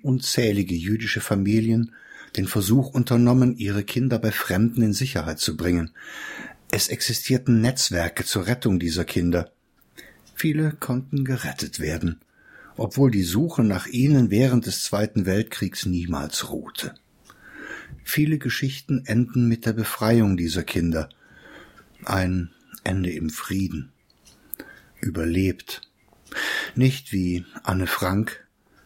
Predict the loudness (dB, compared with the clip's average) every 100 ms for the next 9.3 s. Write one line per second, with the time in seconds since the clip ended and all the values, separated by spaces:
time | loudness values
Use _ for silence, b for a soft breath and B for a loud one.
0 | _ 0 2 2 0 0 -4 -2 -4 -4
1 | -4 -4 -4 -6 -6 -6 -8 -2 0 0
2 | -2 -16 _ _ B B B B B B
3 | B -2 2 6 4 4 2 2 6 8
4 | 8 4 -2 -4 0 2 0 -2 0 2
5 | 2 2 0 0 -2 -2 2 0 0 -2
6 | 0 0 2 2 4 4 4 0 0 0
7 | 0 -2 -2 -4 0 4 6 6 4 2
8 | 0 2 2 2 2 2 2 -2 0 2
9 | 4 2 0